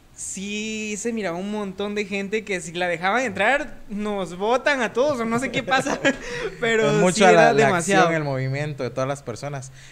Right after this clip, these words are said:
Speaker 1: Es
Speaker 2: Pero es
Speaker 1: demasiado.
Speaker 2: también por el apoyo, que es muy importante que las personas estén siempre apoyando. Eh, ¿has notado que las personas te apoyan? Bueno, desde un principio ahorita hasta yo he notado que te apoyan bastante, ¿verdad?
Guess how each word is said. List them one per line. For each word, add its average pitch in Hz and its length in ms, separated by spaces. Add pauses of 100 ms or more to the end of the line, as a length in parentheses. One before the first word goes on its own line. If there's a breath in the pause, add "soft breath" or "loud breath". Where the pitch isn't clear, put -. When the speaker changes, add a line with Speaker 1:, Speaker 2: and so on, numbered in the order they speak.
(120)
Speaker 1:
Es 175 60
Speaker 2:
Pero 147 40
es 139 60
Speaker 1:
demasiado. 185 140 (100)
Speaker 2:
también 151 260
por 165 400
el 117 160
apoyo, 127 460
que 113 160
es 113 160
muy 131 140
importante 127 580
que 151 100
las 139 160
personas 110 420
estén 104 280
siempre 110 260
apoyando. 107 540 (640 loud breath)
Eh, 127 260
¿has 139 200
notado 160 640
que 143 80
las 131 160
personas 127 400
te 135 60
apoyan? 143 440
Bueno, 110 200
desde 107 180
un 131 60
principio 135 420
ahorita 185 480
hasta 131 200
yo 113 100
he 123 40
notado 131 320
que 131 100
te 104 100
apoyan 104 280
bastante, 98 400
¿verdad? 78 280